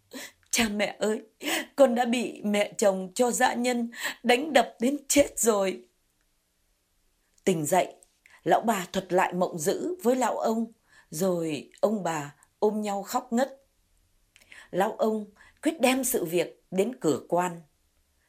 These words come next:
Chẳng may, quan huyện đã nhận hối lộ của quan bà, nên nhắm mắt làm ngơ.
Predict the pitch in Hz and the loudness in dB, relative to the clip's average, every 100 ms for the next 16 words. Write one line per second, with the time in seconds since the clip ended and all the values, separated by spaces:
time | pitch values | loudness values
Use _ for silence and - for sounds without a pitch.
0 | _ - 139 143 190 190 180 - - - | _ -2 -2 -2 -2 -2 -6 -18 -10 2
1 | 226 233 214 - - 196 226 - 160 247 | 4 4 2 0 0 -2 0 -4 -2 0
2 | 269 180 - 151 - 185 180 165 151 139 | 2 0 0 -6 0 0 0 -2 -4 -6
3 | _ _ _ _ _ _ _ 165 180 175 | _ _ _ _ _ _ _ -2 0 0
4 | 175 180 214 262 - 156 147 127 147 175 | -2 -2 0 -2 -4 -2 -2 -2 0 0
5 | 175 | -2